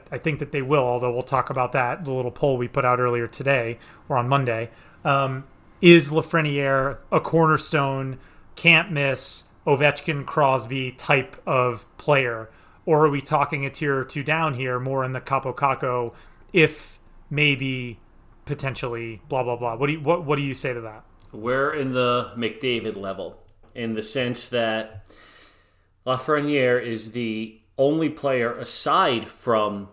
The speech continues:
Speaker 2: McDavid to be the C H L Player of the Year twice. This kid is,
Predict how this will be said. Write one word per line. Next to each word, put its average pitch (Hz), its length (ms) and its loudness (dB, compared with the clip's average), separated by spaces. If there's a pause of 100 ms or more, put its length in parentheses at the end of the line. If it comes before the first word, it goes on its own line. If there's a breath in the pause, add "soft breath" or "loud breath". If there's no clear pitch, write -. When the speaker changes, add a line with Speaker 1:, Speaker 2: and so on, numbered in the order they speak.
Speaker 2:
McDavid 110 640 -2
to 120 160 -4
be 110 220 -6
the 107 120 -4
C 143 260 -4
H 139 220 -4
L 120 200 -2
Player 120 360 -4
of 117 120 -6
the 113 80 -8
Year 104 480 -6
twice. - 680 -8 (1400)
This 135 180 -2
kid 156 400 -2
is, 117 600 -2